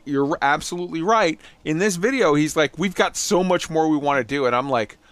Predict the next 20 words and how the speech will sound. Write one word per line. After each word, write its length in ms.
"Jesus, 380
this 200
is 60
gonna 200
be 100
the 60
first 300
project 360
in 60
the 100
history 340
of 80
mankind 600
where 120
the 60
customers 520
are 60
going, 380
'Hey 140
man, 320